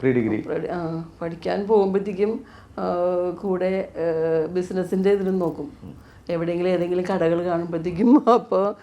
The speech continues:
Speaker 1: ഓടിക്കേറും അവിടെ?
Speaker 2: ഓടിക്കേറും. ഓടിക്കേറിയിട്ട്, ആ, ഒരു മിനിറ്റ് എന്ന് പറഞ്ഞിട്ട് കയറിയിട്ട് അത് എന്തെങ്കിലും, ആ, വർക്കും കൊണ്ട് ഇറങ്ങുള്ളൂ. കഴിഞ്ഞിട്ട് അപ്പൊ അങ്ങനെ അവിടെ വെച്ച് അങ്ങനെ തന്നെ ഒരു ഇതായിരുന്നു. ആരായിട്ട് പരിചയപ്പെടുമ്പോഴും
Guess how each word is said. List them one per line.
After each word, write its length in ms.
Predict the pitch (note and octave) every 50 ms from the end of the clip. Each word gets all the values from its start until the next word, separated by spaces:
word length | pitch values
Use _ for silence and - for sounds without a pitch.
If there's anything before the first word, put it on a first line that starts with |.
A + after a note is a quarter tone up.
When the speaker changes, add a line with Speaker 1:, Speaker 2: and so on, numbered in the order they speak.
| - - -
Speaker 1:
ഓടിക്കേറും 340 | C#3+ C#3+ B2+ B2 A2 G2+
അവിടെ? 60 | F#2+ F#3+
Speaker 2:
ഓടിക്കേറും. 340 | F#3+ F#3+ D3+ F3+ E3+ E3 - - - - G#3+ G#3+ G3 B3+ B3+ A#3+ B3 B3 A#3+ D4+ D4+ - - - - - -
ഓടിക്കേറിയിട്ട്, 1000 | F#3+ E3+ F#3 F3+ F3+ F3+ - G3 F#3 F3+ F3 E3+ E3 F#3 F#3+ F#3 - - F3 F3 F3
ആ, 40 |
ഒരു 140 | F3 F3 F3+
മിനിറ്റ് 260 | F#3+ G3 G3 F#3 E3
എന്ന് 120 | E3+ E3+ F3
പറഞ്ഞിട്ട് 280 | F3 E3+ F3 F3+ F3
കയറിയിട്ട് 260 | F3+ F3 E3+ E3+ E3+ F#3+
അത് 200 | E3+ D#3+ D#3+ F3
എന്തെങ്കിലും, 760 | F3+ F3 E3+ E3+ E3+ E3+ F3 E3+ F3 F#3+ F#3+ G3+ G#3 - - -
ആ, 300 | E3+ F3+ F3 E3+ E3+ E3+
വർക്കും 380 | E3+ F3 E3+ E3+ E3+ F3 E3+
കൊണ്ട് 180 | F3 E3+ E3 E3+
ഇറങ്ങുള്ളൂ. 440 | E3+ E3 D#3 D3 D3 D3 D3+ D#3 - - - _ _ _ _ _ - _ _ _ -
കഴിഞ്ഞിട്ട് 240 | F#3 E3+ E3 D#3 E3
അപ്പൊ 220 | E3 E3 F#3 F3+ F3
അങ്ങനെ 320 | F3 F3 F3 E3+ F3 F3+
അവിടെ 260 | F3+ F3 E3 E3+ F3
വെച്ച് 240 | F3+ F3+ F3+ F3+ -
അങ്ങനെ 340 | F#3 F#3+ G3 G3 G3+ G#3 G#3+
തന്നെ 200 | A3 A3 A3+ A#3
ഒരു 160 | A#3 A3+ B3
ഇതായിരുന്നു. 560 | B3+ - - - G#3+ A3+ G#3 F3+ E3 D#3 D3 D#3 - - - - - - - - - F3
ആരായിട്ട് 360 | E3+ E3 F3 F3 F3 F3 G3+
പരിചയപ്പെടുമ്പോഴും 840 | F#3+ G3 F#3 F3 E3+ F3+ F3 - F#3+ F3+ F#3+ F#3+ F3+ F#3 G#3+ G#3+